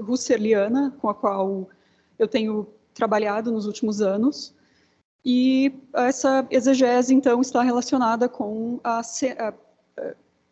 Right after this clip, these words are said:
com a explicitação da centralidade do conceito de intuição para a ciência eidética de Husserl.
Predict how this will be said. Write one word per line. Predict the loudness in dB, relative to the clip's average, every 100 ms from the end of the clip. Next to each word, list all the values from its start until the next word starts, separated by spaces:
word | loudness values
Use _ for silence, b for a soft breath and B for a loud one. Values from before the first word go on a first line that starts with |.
| _ _ _ _ _
com | -4
a | -4
explicitação | 0 0 0 -2 -4 -6 -2 0 2 0 0
da | 0 0
centralidade | 0 0 2 2 2 2 2 2 0 -4 -4 -4
do | -4 -2
conceito | 0 -2 -2 -4
de | -2 0 2
intuição | 2 4 0 0 -2 -2 -2 -4 -8 b b b b b _ _ -2
para | 2 2 2 0
a | -2 -6
ciência | -2 -2 0 -2 -2 0
eidética | 0 2 2 0 -2 -4
de | -2 -2
Husserl. | -4 -6 -6 -6